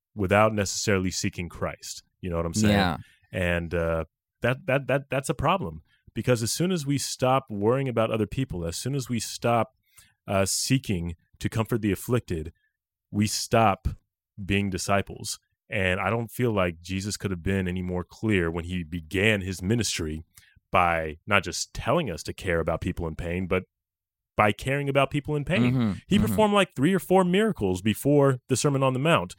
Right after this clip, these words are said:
Speaker 1: Like, between him actually, uh, declaring who he was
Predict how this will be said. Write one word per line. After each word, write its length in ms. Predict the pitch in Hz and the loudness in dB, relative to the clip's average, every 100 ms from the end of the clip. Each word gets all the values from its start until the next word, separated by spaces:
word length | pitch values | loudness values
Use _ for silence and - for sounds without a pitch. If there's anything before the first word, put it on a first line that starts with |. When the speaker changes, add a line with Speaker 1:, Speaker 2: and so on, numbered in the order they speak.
| - _ | -20 _
Speaker 1:
Like, 120 | 117 | 0
between 500 | 107 - 160 170 165 - | 0 0 2 4 2 0
him 240 | - 160 175 | 2 2 4
actually, 580 | 139 147 - 139 117 95 _ - - - - | 2 0 0 0 0 -4 _ -20 -20 -20 -4
uh, 160 | 107 107 | 2 2
declaring 500 | 101 - 143 175 160 | 2 0 2 2 4
who 140 | 147 | 4
he 80 | 175 | 2
was 640 | 143 160 110 92 117 - | 4 6 6 6 2 -2